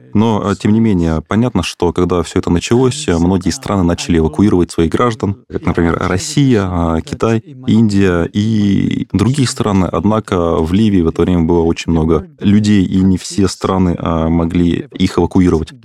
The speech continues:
Так же, как сейчас происходит в Судане. Если хотите, можем поговорить об этом. В Судане сейчас сложилась такая же обстановка, что, а, люди просто блокированы между сторонами конфликта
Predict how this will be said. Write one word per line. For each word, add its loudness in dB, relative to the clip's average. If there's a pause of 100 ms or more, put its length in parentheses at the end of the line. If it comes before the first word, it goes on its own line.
(120)
Так -2
же, -2
как -4
сейчас -4
происходит 0
в -8
Судане. 0
Если -2
хотите, -4
можем 2
поговорить 0
об -2
этом. 0
В -12
Судане -2
сейчас -2
сложилась 0
такая -4
же -4
обстановка, -4
что, -4 (160)
а, -2
люди 0
просто -4
блокированы 0
между 0
сторонами -2
конфликта -4